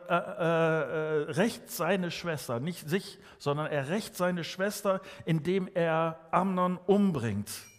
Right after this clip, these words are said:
Und Absalom weiß, dass, weil er das getan hat, kann er nicht einfach, äh, zum Alltäglichen, äh, übergehen, sondern er muss aus Jerusalem, da wo David ist, da wo der,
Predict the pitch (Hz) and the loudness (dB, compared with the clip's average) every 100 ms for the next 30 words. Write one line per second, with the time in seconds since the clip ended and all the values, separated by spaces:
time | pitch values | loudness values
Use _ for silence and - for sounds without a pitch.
0 | _ _ _ _ _ _ _ - - - | _ _ _ _ _ _ _ -20 -14 -4
1 | 165 196 190 170 196 185 180 175 147 180 | 4 4 4 4 4 8 6 4 4 6
2 | 220 190 - - 160 - - - 170 240 | 6 4 2 2 2 2 -10 4 6 6
3 | 226 226 - - - 196 180 180 208 196 | 6 2 0 -6 -2 0 0 -2 -2 0
4 | 196 190 185 180 170 - - - 180 165 | 0 2 2 2 0 -2 -16 -4 2 4
5 | 165 - 190 180 180 175 165 - 170 190 | 2 -2 -2 0 2 0 -2 0 2 2
6 | - 214 196 - 185 - 202 170 165 196 | 0 -2 -4 -4 -4 -4 0 0 2 2
7 | 185 175 180 175 160 170 175 170 - - | 0 2 -2 0 0 2 0 -2 -8 -6
8 | - 160 170 208 - - - 160 165 156 | 2 4 4 4 2 -2 2 2 2 -4
9 | 143 165 165 165 160 160 156 151 147 160 | -2 0 2 2 0 2 2 2 2 4
10 | 196 208 214 196 185 - - - - 160 | 4 4 -4 -2 -2 -4 -12 -4 2 2
11 | 160 165 160 160 160 | 4 4 6 6 2